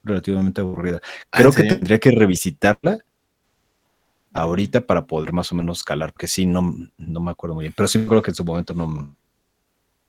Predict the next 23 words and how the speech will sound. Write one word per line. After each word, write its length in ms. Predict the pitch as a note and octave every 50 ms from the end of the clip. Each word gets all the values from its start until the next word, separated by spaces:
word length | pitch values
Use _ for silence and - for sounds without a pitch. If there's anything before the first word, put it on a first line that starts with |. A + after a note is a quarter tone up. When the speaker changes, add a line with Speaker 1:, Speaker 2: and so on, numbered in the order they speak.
| _ _ _
Speaker 1:
no 140 | - F#2+ F2
me 100 | F2 -
cachó 220 | E2 D2+ - D#2+
mucho. 200 | D2+ - - - _ _ _ _
Speaker 2:
Mm, 280 | F#2 F#2 F2+ F2+ F2+ F2+ F2 -
a 60 | G#2 G#2+
mí 120 | A#2 A2+
me 180 | A2+ A2+ G#2+ F#2+
mamó, 600 | F#2 F2+ F2 E2 E2 E2+ F2+ F2+ F#2 F#2 F2+ -
güey, 220 | C2+ B1+ A1+ A1+
así 220 | C#2 - - -
me, 200 | G#2+ G#2 G2+ F#2+ - -
me 120 | E2+ D#2
re-, 160 | E2+ - - -
me 160 | G2 G2+ F#2
acuerdo 360 | - - A#2 A#2 A#2+ B2+ B2
que 100 | A#2+ G2
tiene 300 | - - - G#2 G#2 G#2+
una 200 | A2+ A2+ A2 G#2+
tensión 580 | - - E2+ E2+ F2 F2 - - G2 F#2+ G2+ G2
así 300 | F2+ F#2 - - - F#2+
increíble, 760 | F#2+ F#2 F2+ E2+ - - - F2+ E2 E2+ F2 - E2+ D#2+ -
güey. 280 | - - - - -